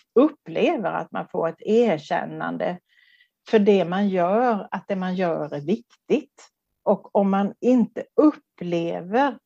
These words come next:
att det man gör är viktigt av sin omgivning eller blir ständigt kritiserad till exempel och så vidare, så kan det också få effekter på hur man mår. Det kan uppstå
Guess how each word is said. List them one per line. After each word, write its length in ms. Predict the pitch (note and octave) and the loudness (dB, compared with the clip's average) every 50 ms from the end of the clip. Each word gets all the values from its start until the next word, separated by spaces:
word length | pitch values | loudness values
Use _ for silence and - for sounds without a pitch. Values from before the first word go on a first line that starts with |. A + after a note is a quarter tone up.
| _ _ _ | _ _ _
att 180 | - G#3 G#3 - | -6 -6 -2 -2
det 100 | G#3 G3 | -2 -2
man 220 | F#3+ F#3+ F#3 F#3+ | -2 -2 -2 0
gör 280 | F#3+ F#3 E3+ E3 E3 E3 | 0 0 0 0 -2 -2
är 100 | E3 E3 | -4 -4
viktigt 640 | E3+ F3+ F3 - _ _ _ - D3+ D3+ D3 - - | -4 -6 -8 -10 _ _ _ -10 -8 -8 -8 -10 -10
av 180 | - F3 E3 | -8 -8 -8
sin 240 | D#3 - F3+ F3 E3+ | -8 -8 -8 -6 -4
omgivning 920 | E3 E3+ E3+ D#3 D3+ - - - - - - - - - - - F3+ F3+ _ _ _ _ | -4 -4 -6 -8 -10 -10 -10 -10 -10 -10 -12 -16 -16 -14 -14 -14 -16 -18 _ _ _ _
eller 260 | - - F3+ F3 F3 F3+ | -4 -4 -2 -2 -4 -4
blir 200 | F3 F3+ F#3 F3 | -4 -6 -8 -6
ständigt 540 | - - G#3 G3+ F#3+ F3+ E3+ E3+ _ _ | -2 0 0 2 2 -2 -6 -8 _ _
kritiserad 1040 | - E3+ - - A3 G#3 - - - G#3+ - D#3+ D#3+ D#3 - - G3+ A3 A#3 A3+ G#3 - | -12 -12 -10 -10 -12 -12 -8 -4 -2 -2 -2 -2 -4 -4 -6 -4 -4 -4 -4 -4 -6 -6
till 140 | G#3 F#3 | -6 -6
exempel 600 | F3+ F3+ _ - - - - - _ - - - | -6 -8 _ -8 -8 -8 -10 -14 _ -12 -12 -10
och 120 | - F3+ - | -12 -12 -12
så 80 | - | -10
vidare, 300 | - - - - - F#3+ - _ _ _ _ _ _ _ | -10 -10 -10 -10 -14 -16 -18 _ _ _ _ _ _ _
så 160 | _ - A3+ A3+ | _ -6 -2 0
kan 180 | - D4 C#4 | 2 2 4
det 140 | C4 B3 A#3+ | 4 4 4
också 260 | B3 B3 - - B3 | 2 0 -4 -8 -8
få 180 | A#3 - B3+ A3 | -2 0 0 0
effekter 500 | G3+ - - G#3 G#3 - _ _ - F#3 | 2 0 -2 -4 -4 -6 _ _ -12 -12
på 260 | - - F#3+ F3+ D#3 | -8 -6 -4 -4 -4
hur 140 | D#3 F3 F3 | -4 -6 -6
man 280 | E3+ E3+ E3+ E3 D#3 | -6 -6 -8 -8 -8
mår. 520 | D#3+ - D#3+ - - - A#3 D#4+ F#4 D4+ - - _ _ _ _ _ _ _ _ | -10 -10 -6 -4 0 0 0 2 0 -2 -2 -6 _ _ _ _ _ _ _ _
Det 200 | - B3 A#3+ B3 - - _ - | 0 0 0 -2 -10 -16 _ -2
kan 240 | C4 B3+ B3+ B3+ | 0 2 2 2
uppstå 320 | C4+ C#4+ C#4 C#4 - - | 2 0 -2 -4 -2 -2